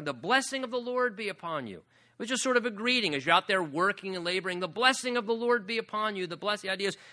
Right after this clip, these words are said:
may the Lord bless what you're doing. And here the psalmist says,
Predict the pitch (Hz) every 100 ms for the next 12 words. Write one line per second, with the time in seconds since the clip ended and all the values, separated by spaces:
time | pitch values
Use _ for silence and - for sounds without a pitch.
0 | - 190 190 185 233 165 117 156 196 220
1 | - 175 180 165 165 139 151 151 101 76
2 | _ _ _ - - 170 220 277 269 190
3 | - 202 202 196 185 190 175 175 165